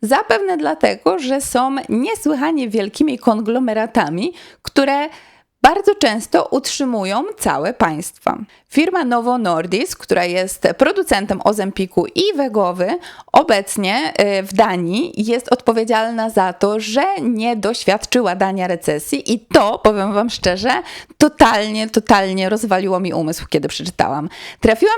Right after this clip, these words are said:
na artykuł na ten temat na Bloombergu. Ja w ogóle ostatnio całkiem sporo czytam Bul-, Bloomberga. Zawsze myślałam, że jest to takie medium bardzo zbajasowane, a jednak często dają tam informacje, nowości, takie wiadomości,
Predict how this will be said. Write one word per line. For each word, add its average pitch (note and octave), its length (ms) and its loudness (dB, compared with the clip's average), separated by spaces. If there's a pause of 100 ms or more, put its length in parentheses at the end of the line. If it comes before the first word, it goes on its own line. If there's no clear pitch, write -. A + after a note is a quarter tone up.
(100)
na - 60 -2
artykuł C#4+ 380 0
na C4+ 120 -2
ten A3 160 -4
temat G#3 220 -2
na G#3 120 0
Bloombergu. G3+ 560 0
Ja E4+ 160 0
w - 40 0
ogóle G3 220 2
ostatnio F3 360 0
całkiem E3+ 280 0
sporo E3+ 260 2
czytam F3+ 260 2
Bul-, F3 220 -2
Bloomberga. A3+ 480 2
Zawsze B3+ 220 0
myślałam, G#3+ 300 -2
że G#3 100 -2
jest G3 160 -4
to G#3+ 60 -2
takie G#3 260 0
medium G3+ 360 -4 (360)
bardzo G#3 360 2
zbajasowane, F#3+ 840 0
a A3 100 2
jednak A#3+ 420 -2
często C4 640 0
dają A3+ 420 0
tam G#3+ 340 2
informacje, A3 760 0
nowości, G3+ 540 0
takie - 260 2
wiadomości, G#3+ 580 0